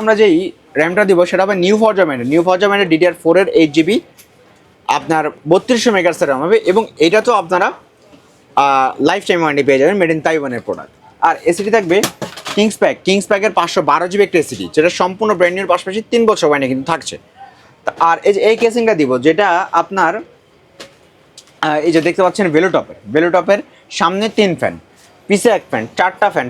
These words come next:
টোটাল চারটা ফ্যান, সাইডে টেম্পার গ্লাস দিয়ে খুব সুন্দর একটা কেসিং, সাথে কিন্তু Oppo ব্র্যান্ডেরই চা-, আহ, দুইশো ওয়াটের লং কেবলে বিগ ফ্যানের এই পাওয়ার সাপ্লাইটা। তাহলে যারা এই ফুল পিসি বিলটা করতে চাচ্ছেন আই ফাইভ টুয়েলভ জেনারেশন দিয়ে, মাত্র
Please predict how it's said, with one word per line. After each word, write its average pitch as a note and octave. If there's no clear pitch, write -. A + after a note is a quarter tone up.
টোটাল F#3
চারটা F#3
ফ্যান, G#3
সাইডে F3
টেম্পার F3
গ্লাস F3+
দিয়ে D#3+
খুব F3+
সুন্দর G3
একটা F#3
কেসিং, D#3+
সাথে D#3+
কিন্তু F#3+
Oppo F#3+
ব্র্যান্ডেরই G3+
চা-, -
আহ, D3
দুইশো F#3
ওয়াটের F#3
লং E3
কেবলে F#3
বিগ G3+
ফ্যানের F3+
এই -
পাওয়ার B2+
সাপ্লাইটা। G2
তাহলে B3
যারা G#3
এই B3
ফুল A#3
পিসি G#3+
বিলটা G3+
করতে G3
চাচ্ছেন D#3+
আই D#3
ফাইভ D#3
টুয়েলভ F3+
জেনারেশন F3
দিয়ে, D3
মাত্র C3